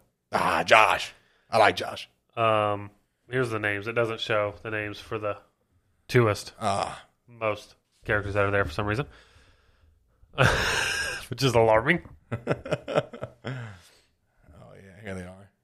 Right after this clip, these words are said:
Speaker 1: Oh, such a good show.
Speaker 2: Yeah. Yeah. It's basically, God, how did, I, you explained it a little bit, but it just,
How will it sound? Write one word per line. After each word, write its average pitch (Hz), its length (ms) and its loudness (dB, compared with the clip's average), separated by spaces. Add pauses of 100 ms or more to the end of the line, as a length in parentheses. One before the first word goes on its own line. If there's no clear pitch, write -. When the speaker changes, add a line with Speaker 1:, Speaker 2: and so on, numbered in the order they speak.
(160)
Speaker 1:
Oh, 123 280 8
such - 320 -4
a - 20 -10
good 98 160 -16
show. 95 300 -8 (160)
Speaker 2:
Yeah. 113 260 6 (840)
Yeah. 107 220 2 (140)
It's 143 200 4
basically, 160 840 2
God, 110 300 -8
how 143 140 -2
did, 170 160 -2 (280)
I, 135 160 4
you 165 220 2
explained 160 320 4
it 127 40 6
a - 20 6
little 117 200 2
bit, 101 320 2 (1900)
but 147 140 4
it 143 80 2
just, - 580 -2